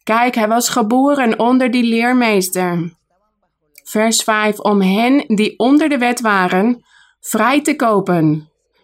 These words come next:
Ja, want zij waren als slaven onder de wet.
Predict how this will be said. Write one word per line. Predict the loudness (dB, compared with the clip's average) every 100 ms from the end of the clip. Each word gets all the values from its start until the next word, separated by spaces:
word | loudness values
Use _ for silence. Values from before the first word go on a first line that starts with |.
| _
Ja, | -2 0 0
want | 0 0
zij | 0
waren | 0 0 0
als | 0 0 0
slaven | 0 0 0 0 0 2
onder | 2 2 2
de | 0
wet. | 0 -2 -2 -8